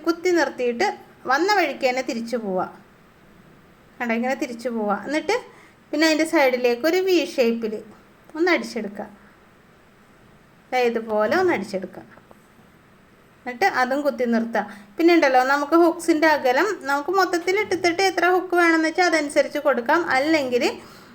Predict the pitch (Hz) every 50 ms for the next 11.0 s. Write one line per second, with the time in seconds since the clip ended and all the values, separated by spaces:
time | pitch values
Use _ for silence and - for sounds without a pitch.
0 | - - 247 254 262 262 262 262 262 269 294 302 302 311 320 330 302 285 294 302
1 | 330 320 294 269 262 262 - 277 254 269 254 247 240 226 226 226 262 349 - -
2 | - - - - _ _ _ _ _ _ _ _ _ _ - - - - - _
3 | - 359 370 403 392 370 370 359 359 359 359 330 302 311 311 311 302 294 285 285
4 | 277 269 247 269 269 269 277 247 233 233 233 233 233 240 233 233 277 302 302 262
5 | 240 233 285 320 302 311 - 247 233 233 226 233 214 208 202 202 202 214 233 233
6 | 294 277 233 233 - - - - - - 320 339 370 349 359 359 370 359 349 320
7 | 320 320 320 302 320 330 320 320 302 294 294 302 294 285 269 285 285 302 285 262
8 | 240 233 233 277 294 262 247 247 254 233 269 269 277 285 302 294 285 277 285 269
9 | - - 254 233 233 220 214 208 208 262 339 453 - - - - - - _ -
10 | 233 240 269 262 262 247 269 330 359 359 320 285 277 269 269 269 277 311 320 302